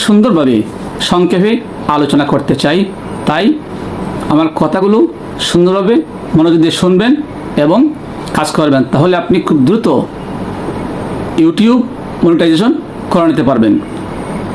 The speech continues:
এই জন্য আপনাকে যে কাজগুলো করতে হবে তা হচ্ছে, প্রথমে আপনি ওয়াইটি স্টুডিও,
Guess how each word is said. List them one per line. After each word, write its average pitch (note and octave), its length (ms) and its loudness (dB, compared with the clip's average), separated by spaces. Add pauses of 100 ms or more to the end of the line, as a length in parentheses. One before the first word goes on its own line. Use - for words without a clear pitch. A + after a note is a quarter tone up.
(300)
এই F#3 100 2
জন্য G#3+ 160 6 (720)
আপনাকে - 300 0
যে B3+ 140 0
কাজগুলো E3 320 2
করতে - 220 0
হবে C3+ 180 4 (480)
তা - 140 2
হচ্ছে, C#3+ 200 0 (440)
প্রথমে - 320 2
আপনি - 180 2 (580)
ওয়াইটি A3+ 500 2 (240)
স্টুডিও, C3+ 380 2